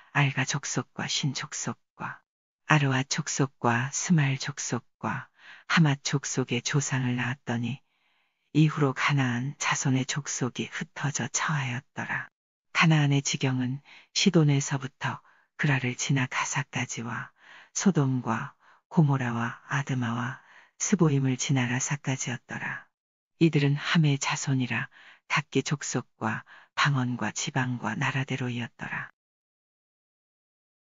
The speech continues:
셈은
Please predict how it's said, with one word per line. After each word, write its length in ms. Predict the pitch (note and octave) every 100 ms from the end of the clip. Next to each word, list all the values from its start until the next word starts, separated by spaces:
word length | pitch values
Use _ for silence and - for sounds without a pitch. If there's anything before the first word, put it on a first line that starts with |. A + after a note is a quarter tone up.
| _ _ _ _ _ _ _ _ _ _ _ _ _ _ _ _ _ _ _ _ _ _ _ _ _ _ -
셈은 500 | G3 D#3 D3 C#3